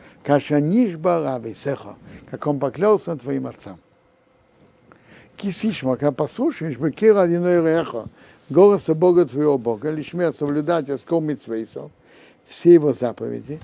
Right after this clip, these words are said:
«Ашеонейхе Мецавхо Аем», что я тебе велю сегодня, «Раасейс Хайошор», сделать прямое,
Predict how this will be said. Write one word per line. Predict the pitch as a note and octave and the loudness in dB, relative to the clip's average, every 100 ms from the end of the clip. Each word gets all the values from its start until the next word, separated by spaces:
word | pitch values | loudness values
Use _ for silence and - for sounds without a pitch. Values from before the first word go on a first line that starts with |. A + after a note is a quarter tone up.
| - - - _ _ | -20 -20 -20 _ _
«Ашеонейхе | - C#3 D#3+ D3+ D#3 F3 - C#3 | -6 -2 2 2 4 0 0 0
Мецавхо | C#3 - D3 C#3 - C3 | -2 -2 -4 -4 -6 -6
Аем», | A2 A#2 B2 | -6 -8 -10
что | C3 C3+ | -8 -8
я | |
тебе | A#2+ C#3 C3+ | -6 -4 -4
велю | B2+ | -6
сегодня, | - A#2+ G#2 G#2 C3+ D#3+ _ - - - A#2+ | -6 -8 -8 -10 -12 -20 _ -20 -20 -14 -2
«Раасейс | C#3+ C#3+ C3+ - G#3+ A3 - | 2 2 2 2 2 2 -4
Хайошор», | C3 D3 D3+ A#2+ D3 B2+ | -8 -6 -6 -6 -4 -4
сделать | G2+ D3 E3 C#3 | -4 -4 -2 -4
прямое, | - C3 D3 D4+ C4+ F#2+ | -6 -6 -4 -6 -8 -14